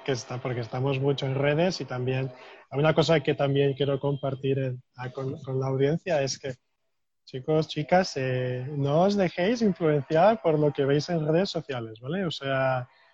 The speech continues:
las redes sociales tienen que servir como una fuente de inspiración, pero nadie, eh, bueno, o nadie que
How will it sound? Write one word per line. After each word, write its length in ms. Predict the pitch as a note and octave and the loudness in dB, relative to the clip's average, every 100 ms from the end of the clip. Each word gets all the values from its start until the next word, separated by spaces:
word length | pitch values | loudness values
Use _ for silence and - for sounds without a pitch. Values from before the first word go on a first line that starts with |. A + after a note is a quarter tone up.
| _ _ - | _ _ -4
las 140 | C#3+ | 2
redes 160 | F3 G#3+ | 4 4
sociales 320 | G#3+ A3 A#3 | 4 4 4
tienen 160 | A3+ | 0
que 80 | F#3+ | 2
servir 260 | E3+ F3 F3 | 2 2 4
como 200 | E3+ E3+ | 4 4
una 160 | F3 | 4
fuente 260 | D#3+ E3+ E3+ | 2 0 2
de 80 | D#3 | 2
inspiración, 800 | D3 D#3 D3 C3+ E3+ G3+ D4 D4+ _ _ _ - | 0 0 0 0 2 4 2 -2 _ _ _ -2
pero 200 | D#3 D3+ | 2 4
nadie, 580 | D3 D#3 G3 A#3+ A3+ - | 4 4 6 4 2 -2
eh, 440 | D#3 D3 C#3+ C#3 D#3+ | -2 0 0 0 0
bueno, 200 | D3+ C3+ | -2 -4
o 100 | C#3 | -8
nadie 300 | C#3+ C3+ E3 | -6 0 0
que 240 | - C3+ | 0 -6